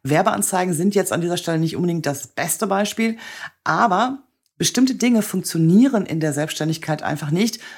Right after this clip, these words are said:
weil sie konträr zu unseren Persönlichkeiten, konträr zu unseren Eigenschaften ablaufen.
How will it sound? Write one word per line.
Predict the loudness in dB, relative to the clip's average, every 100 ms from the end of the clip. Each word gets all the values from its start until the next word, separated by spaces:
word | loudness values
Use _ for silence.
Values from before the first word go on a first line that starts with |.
| -8
weil | 0 2 2
sie | 0
konträr | -6 -4 -4 0 2 0 -2
zu | -4 -2
unseren | -2 -2 -2
Persönlichkeiten, | 0 4 4 4 0 -4 -4 -8 -8
konträr | -4 -4 0 2 0 0
zu | -2
unseren | 0 0 -2
Eigenschaften | -2 -2 -2 -2 -2 -4 -6 -6
ablaufen. | -6 -6 -8 -8 -14 -16